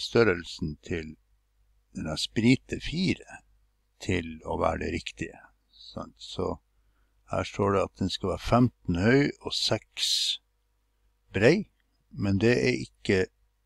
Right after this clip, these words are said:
den spriten inni der, men, eh, den gruppen av sprite som skal være femten høy og seks brei.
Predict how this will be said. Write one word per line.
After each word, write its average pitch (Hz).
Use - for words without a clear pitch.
den 95
spriten -
inni 139
der, 90
men, 92
eh, 90
den 101
gruppen 82
av -
sprite -
som -
skal -
være 80
femten 98
høy 143
og 85
seks -
brei. -